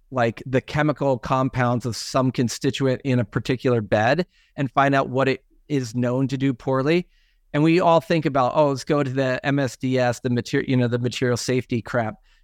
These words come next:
But the bottom line is, if I take my lamp and I plug it into the wall, and then I bring the lamp closer to me, the cord from the lamp is actually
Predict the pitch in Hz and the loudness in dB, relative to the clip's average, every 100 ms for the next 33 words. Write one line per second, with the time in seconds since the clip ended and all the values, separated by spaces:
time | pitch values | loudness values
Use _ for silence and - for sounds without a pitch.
0 | - 147 156 175 185 175 165 175 190 160 | -6 -4 2 4 4 4 2 2 2 2
1 | 131 - _ _ _ _ 160 - - 156 | -2 -8 _ _ _ _ -4 -4 0 2
2 | 180 - 170 - 151 135 139 185 143 131 | 2 0 -2 0 0 2 2 2 0 -2
3 | - 135 131 - 165 160 165 151 127 117 | -2 -2 -2 0 0 2 2 2 0 0
4 | 147 185 135 127 - _ - 143 156 147 | 4 4 4 0 -4 _ -2 0 2 2
5 | 160 165 139 156 156 - - 147 170 185 | 2 2 2 0 -2 -6 -14 -2 2 2
6 | - 151 - 127 120 113 - _ 143 - | 2 -2 0 -2 0 -2 -8 _ -6 -2
7 | - 202 196 - 165 147 160 180 165 123 | 2 4 4 0 -2 0 2 0 0 -2
8 | 139 143 143 | -2 -2 -6